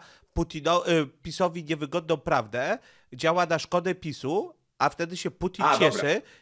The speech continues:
Speaker 1: więc, Krzyśku, nie wolno
Speaker 2: Dobra.
Speaker 1: krytykować pisu, zwłaszcza merytorycznie i celnie. Ym,
Speaker 2: Dobra,
Speaker 1: słuchaj,
Speaker 2: to cofam,
Speaker 1: ym,
Speaker 2: cofam te słowa.
Speaker 1: ja ci wytłumaczę, jak to się dzieje. Słuchaj.
Speaker 2: Ale inaczej,
Speaker 1: Ale nie,
Speaker 2: inaczej,
Speaker 1: Krzyśku,
Speaker 2: Krzysztof.
Speaker 1: bo ja ci wytłumaczę, to jest ważne. Słuchaj.
Speaker 2: Dobra,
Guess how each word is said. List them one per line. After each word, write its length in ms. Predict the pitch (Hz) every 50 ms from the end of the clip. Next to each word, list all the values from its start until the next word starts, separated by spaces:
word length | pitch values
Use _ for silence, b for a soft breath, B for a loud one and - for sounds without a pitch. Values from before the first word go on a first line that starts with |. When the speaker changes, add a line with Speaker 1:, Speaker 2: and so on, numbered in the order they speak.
| b -
Speaker 1:
więc, 180 | 143 160 156 -
Krzyśku, 280 | - 202 196 - -
nie 160 | 208 165 170
wolno 260 | 147 147 160 180 202 202
Speaker 2:
Dobra. 180 | - 214 -
Speaker 1:
krytykować 600 | - 202 196 - 185 160 - 185 170 185 185 -
pisu, 360 | - - 139 117 - - 101 -
zwłaszcza 580 | - 123 127 131 147 165 196 202 - - 220 208
merytorycznie 600 | 185 185 180 175 - 180 156 160 160 - - 202
i 80 | 190 190
celnie. 420 | - 147 113 98 95 101 113 139 b b b b b b b b b - 127 135 139 135 131
Ym, 160 | 131 131 127
Speaker 2:
Dobra, 340 | - 117 135 139 143 143 147
Speaker 1:
słuchaj, 320 | - - 185 160 120 110 104
Speaker 2:
to 100 | 104 95
cofam, 300 | - - 127 - - - 127
Speaker 1:
ym, 220 | 135 139 139 135
Speaker 2:
cofam 200 | 120 107 98 92
te 80 | - -
słowa. 200 | - - - - - -
Speaker 1:
ja 140 | 180 226
ci 120 | 233 - 269
wytłumaczę, 440 | 226 269 - 285 247 277 262 - 269
jak 80 | 240 -
to 100 | 247 220
się 160 | - 214 180
dzieje. 300 | 135 127 101 85 - -
Słuchaj. 360 | - - 214 202 - - - - _ _ _ _ b b b b b b b b b _ _ -
Speaker 2:
Ale 140 | - 175 180
inaczej, 260 | 220 220 202 - 165
Speaker 1:
Ale 100 | 202 -
nie, 60 | 156
Speaker 2:
inaczej, 140 | 180 311 -
Speaker 1:
Krzyśku, 160 | - 320 330
Speaker 2:
Krzysztof. 140 | - 185 180
Speaker 1:
bo 60 | 202
ja 80 | 285 311
ci 80 | - 339
wytłumaczę, 480 | 339 339 - 330 330 254 185 - 151
to 100 | - 220
jest 100 | 240 233 220
ważne. 320 | 214 156 120 - - 98
Słuchaj. 400 | - - - - 107 - 87 -
Speaker 2:
Dobra, 140 | - -